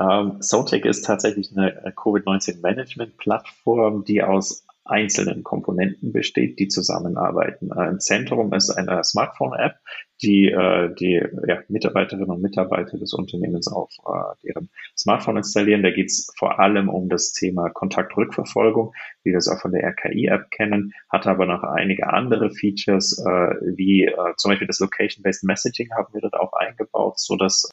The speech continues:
Angestellte einer Firma beim Betreten eines Gebäudes bestimmte Nachrichten ausgespielt bekommen können.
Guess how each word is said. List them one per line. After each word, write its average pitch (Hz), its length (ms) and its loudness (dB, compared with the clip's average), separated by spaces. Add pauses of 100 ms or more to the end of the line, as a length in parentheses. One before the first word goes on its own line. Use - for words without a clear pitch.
Angestellte 92 560 0
einer 87 160 -2
Firma 92 340 2
beim 85 180 0
Betreten 95 420 0
eines 85 240 -2
Gebäudes 92 520 2
bestimmte 95 320 -2
Nachrichten 95 460 -2
ausgespielt - 640 -2
bekommen 92 420 -6
können. 90 360 -6